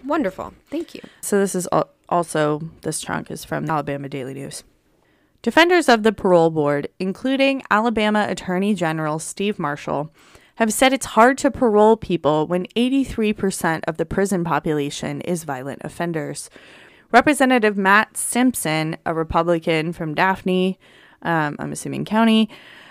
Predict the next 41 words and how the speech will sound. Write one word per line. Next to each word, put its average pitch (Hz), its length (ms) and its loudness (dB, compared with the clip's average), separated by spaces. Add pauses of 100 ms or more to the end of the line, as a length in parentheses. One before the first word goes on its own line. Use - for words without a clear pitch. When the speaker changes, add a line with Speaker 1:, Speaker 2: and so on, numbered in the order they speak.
(120)
Speaker 2:
a 190 140 6
member 233 320 10
of 185 220 6
both 214 240 8
the 190 60 -4
Prison 240 400 0
Oversight 208 440 4
Committee 180 500 2
and 220 300 4
the 233 80 4
House 180 420 0
Judicial 202 500 0
Committee, 151 440 -2
has 190 340 0
also 247 280 6
defended 175 560 2
the 170 120 -4
sh-, - 220 -10 (140)
state's - 600 -2
shrinking 269 520 -2
parole 185 420 4
rate, 143 400 0
given 208 380 4
that 180 240 2
the, 175 160 -2
quote, 180 420 4
"overwhelming 208 640 6
majority 170 420 2
of 160 100 -4
people 160 360 -2
in 160 160 -2
prison 190 480 0
are 180 160 0
there 151 200 -2
for 175 140 -6
serious 143 460 -8
offenses." 165 760 -6 (720)
That 269 240 6
eighty-three 262 520 2
percent 190 480 -2
figure 156 480 0